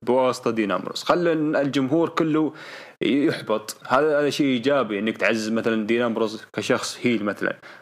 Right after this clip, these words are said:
هذا راح يكون في شيء، شيء إيجابي، إن كان الجمهور الآن متحمس، "أوه، رجعوا، رجعوا، رجعوا."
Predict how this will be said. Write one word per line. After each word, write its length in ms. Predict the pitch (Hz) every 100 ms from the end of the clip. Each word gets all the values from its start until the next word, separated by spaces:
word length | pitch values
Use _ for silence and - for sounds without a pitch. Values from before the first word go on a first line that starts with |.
| -
هذا 160 | 180 180
راح 140 | 165
يكون 180 | 143 156
في 140 | 147
شيء، 160 | 131 151
شيء 200 | 139 139
إيجابي، 540 | 131 117 131 123 107 107
إن 200 | 123 120
كان 220 | 143 135
الجمهور 420 | 123 123 160 156
الآن 280 | 139 165 156
متحمس، 600 | 147 147 190 190 180 -
"أوه، 260 | 190 202
رجعوا، 360 | 156 147 220 185
رجعوا، 320 | 160 208 180
رجعوا." 300 | 156 185 196